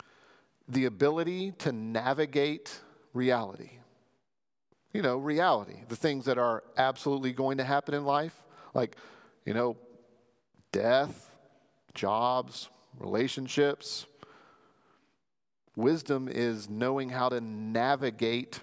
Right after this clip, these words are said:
reality. Wisdom is not ignoring something of reality.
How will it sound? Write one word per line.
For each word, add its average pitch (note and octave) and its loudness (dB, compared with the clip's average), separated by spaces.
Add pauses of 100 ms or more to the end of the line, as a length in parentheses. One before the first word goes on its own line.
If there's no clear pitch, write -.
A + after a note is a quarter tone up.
reality. B2 2 (1300)
Wisdom A#2+ -2
is G#2 -6
not A#2 0 (220)
ignoring A2+ 0
something G#2 0
of G2 -4
reality. F#2 -6